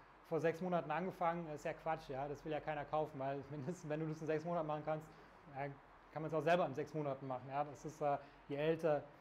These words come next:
äh, des-, desto besser, ja, ein bisschen Historie, äh, wär, wär gut, ja, das heißt nicht Minimum vier Jahre, so, aber ab vier Jahre gibt's dann halt irgendwie einen sinkenden Grenzwertnutzen, ja, so fünfte, sechste Jahr ist, dann macht's dann jetzt nicht irgendwie noch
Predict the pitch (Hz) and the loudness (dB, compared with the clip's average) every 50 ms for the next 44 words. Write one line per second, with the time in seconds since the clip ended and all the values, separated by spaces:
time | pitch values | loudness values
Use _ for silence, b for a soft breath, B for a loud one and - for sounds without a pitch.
0 | B B - - 147 139 139 135 131 139 143 143 - - - 151 139 - - 147 | B B -18 -10 -6 -4 -4 -2 0 0 -2 -2 -4 -8 -6 -6 -6 -4 -4 -4
1 | 120 139 143 143 - 147 123 123 139 156 156 147 151 151 - 151 143 135 - - | -2 -2 -4 -4 -4 -6 -6 -4 -6 -6 -6 -6 -8 -8 -8 -8 -8 -8 -6 -2
2 | 151 151 151 151 147 151 147 147 B B B B B B B - - - 156 139 | 0 4 4 6 4 4 2 0 B B B B B B B -20 -20 -12 -6 -4
3 | 139 135 131 131 127 - - - - - - 135 147 151 160 160 151 143 156 165 | -4 -2 -4 -4 -8 -12 -18 -20 -20 -18 -8 -2 2 2 4 4 4 4 4 6
4 | 165 180 202 196 196 - 147 160 185 208 190 151 143 - 170 170 165 - 165 151 | 6 6 6 4 4 4 4 6 6 6 4 2 0 2 2 2 2 2 -2 -4
5 | - - - - - - - - - - 180 160 143 170 202 240 247 214 214 196 | -4 -6 -12 -14 -18 -18 -20 -18 -18 -16 -10 -2 2 4 6 6 8 8 6 6
6 | 185 - 190 180 170 165 170 165 170 165 143 156 151 147 151 147 143 147 156 156 | 4 2 2 2 4 4 6 6 4 4 4 4 4 6 6 4 6 6 4 2
7 | 156 - - 160 151 147 143 147 147 147 139 139 - - 147 135 131 135 143 139 | 2 -2 0 2 4 4 4 4 4 2 0 -2 -4 -6 -6 -4 -4 -4 -6 -6
8 | 135 135 135 131 127 B B B B B B B B 151 147 135 120 135 156 180 | -6 -4 -4 -4 -6 B B B B B B B B -4 -4 -2 -2 -2 -2 -2
9 | - 160 143 139 139 139 131 - 147 151 151 147 - 151 135 127 131 131 127 - | -2 -4 -4 -2 0 -2 0 2 2 0 0 0 -2 -2 -2 -2 -4 -8 -8 -8
10 | - - 135 131 143 147 139 131 131 127 - 151 151 151 139 127 151 151 151 - | -10 -8 -4 0 0 0 0 0 -2 -2 -2 -4 -4 -4 -2 -2 -2 -2 0 0
11 | 156 143 139 139 135 131 - 143 131 135 131 - 147 131 131 135 127 - 139 131 | 0 2 2 2 2 0 -2 -6 -8 -8 -8 -8 -8 -10 -10 -10 -10 -10 -12 -12
12 | - - 143 139 139 135 135 135 143 | -12 -10 -8 -6 -4 -4 -2 -4 -4